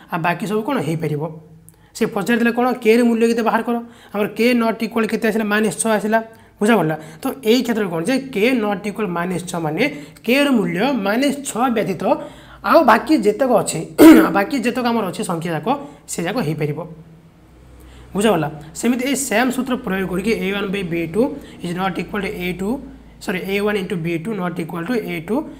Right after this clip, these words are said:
into B one ବା A one by A two not equal to B one by B two। ଏଇ ସୂତ୍ର ପକେଇକି ତମେ କ'ଣ କରିବ? ଆଉ ବାକି ଯାଉ ସବୁ କୋଶ୍ଚିନ୍ର ଆନ୍ସର୍କୁ ବାହାର କରିବ। ବୁଝା ପଡ଼ିଲା? ଡବଲ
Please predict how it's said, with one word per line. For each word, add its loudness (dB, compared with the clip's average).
into -6
B -4
one -6
ବା -2
A -6
one -2
by -2
A -4
two -6
not -4
equal -6
to -4
B -4
one -4
by -2
B -4
two। 0
ଏଇ 2
ସୂତ୍ର -2
ପକେଇକି -2
ତମେ -2
କ'ଣ -4
କରିବ? -2
ଆଉ 0
ବାକି 2
ଯାଉ 2
ସବୁ -2
କୋଶ୍ଚିନ୍ର -4
ଆନ୍ସର୍କୁ -2
ବାହାର 2
କରିବ। -2
ବୁଝା 2
ପଡ଼ିଲା? 0
ଡବଲ 2